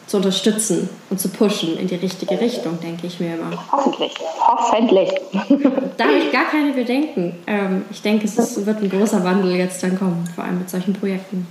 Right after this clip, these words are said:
Speaker 1: Ähm, ihr seid jetzt auch B Corp zertifiziert. Ich hoffe, ich habe es richtig <laughs> ausgesprochen.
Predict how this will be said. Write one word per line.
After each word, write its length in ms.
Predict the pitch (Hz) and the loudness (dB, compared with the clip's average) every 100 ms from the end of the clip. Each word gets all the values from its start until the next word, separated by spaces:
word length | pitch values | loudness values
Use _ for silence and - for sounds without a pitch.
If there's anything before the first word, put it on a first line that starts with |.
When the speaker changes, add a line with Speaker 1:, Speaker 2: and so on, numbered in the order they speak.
| - - - - - - | -12 -20 -20 -18 -10 -4
Speaker 1:
Ähm, 440 | 226 196 190 190 185 | 0 2 4 4 2
ihr 100 | 202 | 0
seid 240 | 196 220 247 | 0 0 0
jetzt 160 | 262 - | -4 -4
auch 140 | 196 - - | -4 -6 -2
B 180 | 269 277 - | 2 2 -2
Corp 420 | - 170 170 170 - - | -2 0 0 -2 -12 -18
zertifiziert. 720 | - 175 170 175 180 - 170 - | -8 -6 -4 -6 -8 -4 -4 -2
Ich 120 | 262 | 0
hoffe, 160 | - 330 | 2 2
ich 80 | |
habe 120 | 233 220 | 0 -2
es 120 | 220 | 0
richtig 320 | 285 - 208 | 0 0 -2
<laughs> 80 | 262 | -2
ausgesprochen. 680 | - 226 - - - - | 0 -2 0 -2 -2 -6